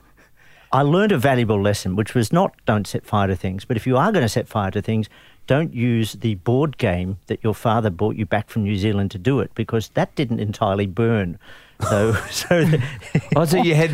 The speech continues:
Speaker 2: there was evidence
Speaker 1: There was
Speaker 2: there.
Speaker 1: evidence. There was
Speaker 2: Yeah.
Speaker 1: a slightly charred map of New Zealand. <laughs>
Speaker 2: And, and what sort of punishment did you receive? Was it just shame or?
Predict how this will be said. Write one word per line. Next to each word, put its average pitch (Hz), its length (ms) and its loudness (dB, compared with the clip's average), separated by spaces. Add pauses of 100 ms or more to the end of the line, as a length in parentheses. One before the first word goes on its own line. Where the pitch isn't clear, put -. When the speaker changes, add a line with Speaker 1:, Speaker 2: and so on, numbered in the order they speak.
(220)
Speaker 2:
there 143 80 4
was 135 140 4
evidence 139 680 2
Speaker 1:
There 160 140 4
was - 100 4
Speaker 2:
there. 202 80 6
Speaker 1:
evidence. 135 240 2
There 107 220 4
was 87 80 2
Speaker 2:
Yeah. 113 60 2
Speaker 1:
a - 20 -2
slightly 147 520 2
charred 117 380 2
map 131 220 0
of 120 120 0
New 143 220 4
Zealand. 160 720 0
<laughs> - 720 -4
Speaker 2:
And, 151 180 2
and 160 200 2
what 170 180 2
sort 160 160 2
of 120 260 4 (200)
punishment 104 560 2
did 82 180 -2
you 82 80 4
receive? 78 720 0 (400)
Was 92 180 0
it 87 100 0
just 92 260 -2
shame 127 560 2
or? 85 400 2